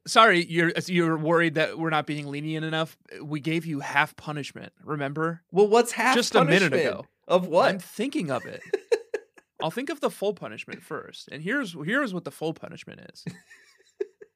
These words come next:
Speaker 1: You're not allowed to use Mewtwo in the Elite Four.
Speaker 2: No, that's outrageous.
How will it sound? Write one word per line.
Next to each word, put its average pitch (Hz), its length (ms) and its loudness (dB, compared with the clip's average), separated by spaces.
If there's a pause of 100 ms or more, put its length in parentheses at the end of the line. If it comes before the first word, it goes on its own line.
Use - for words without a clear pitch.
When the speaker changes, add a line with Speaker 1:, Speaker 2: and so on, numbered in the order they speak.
(180)
Speaker 1:
You're 151 140 -4
not 170 160 2
allowed 185 260 4
to 147 60 -4
use 139 500 -2
Mewtwo 135 580 -6
in 110 140 -12
the 101 200 -14 (160)
Elite 123 280 -12
Four. - 540 -12
Speaker 2:
No, 87 640 -14
that's 98 300 -10
outrageous. 85 680 -14